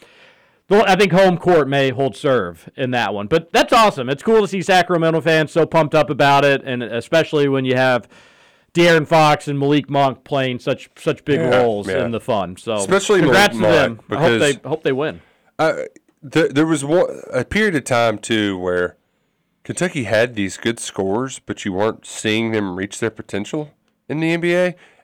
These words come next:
Speaker 2: And, I, I mean, Monk was the best of the best. He's the most prolific scorer of the John Calipari era, and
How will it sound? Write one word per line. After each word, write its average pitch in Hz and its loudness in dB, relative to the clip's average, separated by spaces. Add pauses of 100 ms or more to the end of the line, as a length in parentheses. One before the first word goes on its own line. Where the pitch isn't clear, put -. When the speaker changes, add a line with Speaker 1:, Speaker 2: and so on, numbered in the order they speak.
Speaker 2:
And, 131 2
I, 135 2 (300)
I 135 -8
mean, 131 -2
Monk 156 2
was 127 0
the 110 -8
best 104 2
of 98 -10
the 85 -12
best. 104 -2
He's 95 -8
the 104 -8
most 101 -2
prolific 98 -2
scorer 95 0
of 104 2
the 104 -2
John 98 0
Calipari 98 0
era, 98 2 (360)
and 131 0